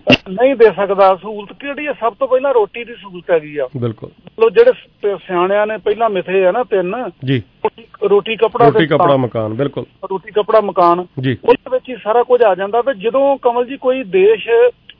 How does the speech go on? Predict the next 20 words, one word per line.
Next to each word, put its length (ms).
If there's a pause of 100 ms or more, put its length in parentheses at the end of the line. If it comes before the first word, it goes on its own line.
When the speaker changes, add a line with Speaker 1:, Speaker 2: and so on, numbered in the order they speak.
(200)
Speaker 1:
ਆਪਣੇ 340
ਨਾਗਰਿਕਾਂ 540
ਨੂੰ 140
ਇਹ 100
ਪ੍ਰੋਵਾਈਡ 440
ਨਹੀਂ 120
ਨਾ 120
ਕਰ 160
ਸਕਦਾ, 440 (260)
Speaker 2:
ਜੀ। 220 (120)
Speaker 1:
ਤੇ 180 (260)
ਉਦੋਂ 360
ਫਿਰ 200
ਹੁਣ 240
ਆ 120
ਜਿਹੜੇ 240
ਸਾਡੇ 220
ਸਟੂਡੈਂਟ 460
ਆਉਂਦੇ 260
ਆ, 140